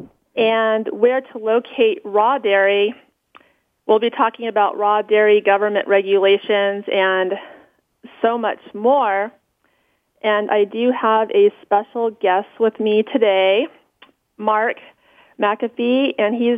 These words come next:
the founder of Organic Pastures. And I wanted to interview him because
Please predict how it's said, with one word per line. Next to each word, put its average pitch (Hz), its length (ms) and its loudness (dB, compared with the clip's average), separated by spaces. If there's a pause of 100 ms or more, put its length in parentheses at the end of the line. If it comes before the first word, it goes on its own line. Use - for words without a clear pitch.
(140)
the 220 180 -2
founder 214 320 -2
of 196 220 -4
Organic 202 680 -4
Pastures. 226 800 0 (720)
And 226 100 0
I 233 80 2
wanted 254 400 2 (140)
to 254 420 2 (1300)
interview 247 540 0 (100)
him 254 260 -6
because 240 460 -2